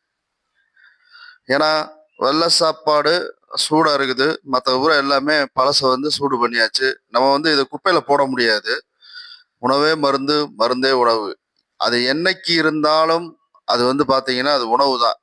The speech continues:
நீங்க ஒரு பத்து நாள் வச்சு சாப்பிட்டாலும் உணவு தான், இருபது நாள் வச்சு சாப்பிட்டாலும் அது உணவு தான். கெட்டு போச்சுன்னா கீழே குப்பையில தூக்கி வீசுங்க. கெடலை அப்படின்னு சொன்னா ஃப்ரிட்ஜுக்குள்ள வச்சிருந்தாலும், நம்ம ஃப்ரிட்ஜ் வந்து நம்மளுக்கு ஒரு பாதுகாப்பு, ஒரு கவசம் தான். அதை எடுத்து நல்லா சூடு பண்ணி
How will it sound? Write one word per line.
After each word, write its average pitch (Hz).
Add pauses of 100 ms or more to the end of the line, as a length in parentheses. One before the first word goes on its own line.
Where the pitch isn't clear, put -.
நீங்க 120
ஒரு 113
பத்து 117
நாள் 143
வச்சு 131
சாப்பிட்டாலும் 123
உணவு 120
தான், 123
இருபது 127
நாள் 135
வச்சு -
சாப்பிட்டாலும் 120
அது 113
உணவு 110
தான். 101 (640)
கெட்டு 185 (100)
போச்சுன்னா 175 (240)
கீழே 175
குப்பையில 165
தூக்கி 143
வீசுங்க. 120 (840)
கெடலை 165
அப்படின்னு 135
சொன்னா 143 (140)
ஃப்ரிட்ஜுக்குள்ள 143
வச்சிருந்தாலும், 127 (200)
நம்ம 117
ஃப்ரிட்ஜ் 175 (100)
வந்து 170
நம்மளுக்கு 135
ஒரு 113
பாதுகாப்பு, 143
ஒரு 113
கவசம் 117
தான். 113 (520)
அதை 117
எடுத்து 165
நல்லா 151
சூடு 160
பண்ணி 143